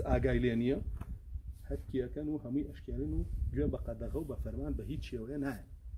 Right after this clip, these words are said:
جا بۆیە بەڕاستی ئینسان ئاگاداری خۆی بێ. دەرەوە و ناوەوەی وەکو یەک بێ. چونکە بەڕاستی لەمڕۆیە پێویستمان بەم نەوعە ئینسانانەیە. هەر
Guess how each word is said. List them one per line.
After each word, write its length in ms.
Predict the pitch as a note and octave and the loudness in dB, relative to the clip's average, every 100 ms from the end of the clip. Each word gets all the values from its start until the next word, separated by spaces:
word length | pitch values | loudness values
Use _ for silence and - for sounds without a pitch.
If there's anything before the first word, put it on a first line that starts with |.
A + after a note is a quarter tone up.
| - - - - - - - - - | -6 -4 -2 -4 -6 -10 -12 -14 -2
جا 80 | F#3+ | 4
بۆیە 140 | F#3+ D#3+ | 6 8
بەڕاستی 320 | C#3 C3 C#3+ E3+ | 8 6 0 -4
ئینسان 240 | - E3+ | -2 -2
ئاگاداری 420 | D3 B2+ C3+ C#3 C3 | 0 2 2 0 0
خۆی 120 | A2+ G#2 | -2 -6
بێ. 80 | - - - - - - A2+ | -10 -8 -10 -10 -10 -4 0
دەرەوە 420 | D3+ D#3+ D3 C3 A#2+ | 4 6 6 6 6
و 120 | A#2 A#2+ | 2 2
ناوەوەی 480 | B2+ C#3 C3+ B2+ C3 B2 | 2 2 2 2 2 0
وەکو 200 | A#2 A2 G#2 | -2 -4 -4
یەک 100 | F#2+ | -6
بێ. 80 | F2 - - - - - - - - - - - - - - - | -8 -8 -10 -12 -16 -16 -12 -10 -10 -12 -18 -16 -12 -12 -6 -6
چونکە 180 | - C#3+ C3 | 2 4 6
بەڕاستی 480 | C3+ C3 - F3+ F3 B3 - _ - - C3 C#3+ | 6 6 4 2 2 -2 -8 _ -20 -6 4 8
لەمڕۆیە 600 | C#3+ C#3+ C#3+ C#3+ F3 A3 G#3+ A3 - - | 10 12 12 12 12 10 6 2 2 4
پێویستمان 440 | F#3+ F#3+ F3 E3 D#3 | 4 4 2 0 8
بەم 140 | G#3 F3 | 8 10
نەوعە 180 | C#3+ C#3+ | 6 4
ئینسانانەیە. 600 | B2+ C3+ B2 A#2 - - - - - B3+ A#3 - - - - - - | 2 2 2 2 2 2 -2 -6 4 4 4 -2 -6 -8 -8 -2 6
هەر 140 | F3+ | 10